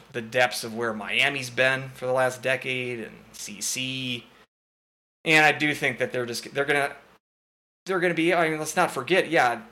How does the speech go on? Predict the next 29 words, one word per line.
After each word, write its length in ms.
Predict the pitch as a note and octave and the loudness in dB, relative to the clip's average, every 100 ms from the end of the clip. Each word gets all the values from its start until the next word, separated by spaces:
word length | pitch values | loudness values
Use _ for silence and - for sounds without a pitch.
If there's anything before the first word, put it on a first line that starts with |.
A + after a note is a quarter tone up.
| - _ | -20 _
that 280 | C3+ A2+ A#2+ | -4 -4 -8
the 80 | A#2+ | -10
recruiting 420 | A#2+ A#2 F#3 E3+ | -10 -2 0 0
class 300 | - C#3 B2+ | 2 4 4
they 80 | B2+ | 0
brought 240 | A#2 C3+ A#2 | 0 2 0
in 80 | |
this 200 | B2 C3 | -4 -6
year, 340 | C3 A#2 A2+ A2 - - - _ _ _ _ | -4 -4 -4 -8 -14 -20 -20 _ _ _ _
I 40 | F#3+ | -6
mean, 260 | D#3 D#3 - _ | -6 -8 -14 _
Blake 460 | D3+ C#3+ D#3+ E3+ C#3+ | 2 4 4 0 -4
and 420 | B2 A#2 A2 A2 - - _ - | -4 -4 -6 -8 -14 -20 _ -4
James 400 | C3 C#3 D#3 D#3 | -2 0 -2 -2
have 120 | A#2+ | 0
been 200 | A#2+ A2+ | 0 0
good, 420 | A#2+ G3+ C3 D#3 - - - | 2 4 2 0 -10 -20 -12
um, 460 | A#2+ A#2 A2 A2 A2 - _ _ _ - | -4 -2 -2 -4 -8 -18 _ _ _ 0
quite 240 | C#3+ A3 | 0 2
good, 240 | G3+ C#3 - - | -6 -8 -12 -14
actually, 500 | A#2 A2 - G#2+ A2 C3 - | -10 -10 -8 -10 -10 -12 -4
but 260 | B2+ A#2+ A#2 - _ _ _ _ _ _ | 0 0 -2 -10 _ _ _ _ _ _
those 140 | E3+ F3 | 0 2
guys 160 | F3+ | 0
are 80 | D#3 | 0
still 300 | - - D3 | -4 -2 -2
freshmen. 480 | - G#3 - G#2 G#2+ | 4 4 4 -6 -8
I 40 | |
mean, 320 | A#2 A2 G#2+ | -8 -6 -8